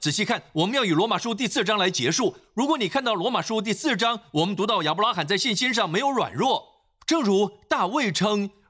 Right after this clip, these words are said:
我们即将读到因信称义的描述，因为这就是你今日所示的，你是因信称义的。大卫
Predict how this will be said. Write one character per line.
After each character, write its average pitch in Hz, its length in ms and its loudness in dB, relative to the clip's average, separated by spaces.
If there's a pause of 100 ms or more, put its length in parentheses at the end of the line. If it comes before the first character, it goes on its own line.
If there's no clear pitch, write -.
(240)
我 143 140 0
们 170 120 -2
即 202 160 -2
将 233 240 -2
读 - 240 -6
到 185 320 -2 (300)
因 269 200 0
信 220 320 -4
称 247 260 -4
义 254 120 -2
的 131 140 -2
描 92 280 -4
述， - 380 -4 (360)
因 262 100 0
为 262 80 0
这 320 120 2
就 254 140 0
是 185 160 0
你 123 220 -2
今 262 160 0
日 247 100 0
所 - 180 -6
示 240 240 0
的， - 140 -10 (160)
你 165 160 2
是 185 140 -2
因 269 200 0
信 214 160 0
称 220 220 -2
义 294 160 -2
的。 - 200 -8 (420)
大 262 160 2
卫 269 320 0